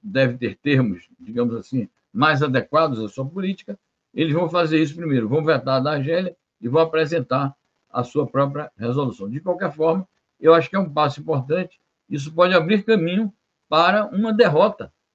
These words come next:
é, do governo do Netanyahu e pode abrir caminho também para uma derrota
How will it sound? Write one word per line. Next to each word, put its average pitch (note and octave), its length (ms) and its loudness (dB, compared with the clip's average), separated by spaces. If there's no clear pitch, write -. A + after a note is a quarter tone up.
é, C3+ 180 0
do C#3 180 0
governo D3+ 460 0
do A#2+ 140 -2
Netanyahu D3 680 -4
e D#4+ 80 -2
pode F#3 360 2
abrir F3 260 -2
caminho G3 340 -2
também F#3 280 -4
para F3+ 180 -4
uma F#3+ 100 -4
derrota F3 520 -2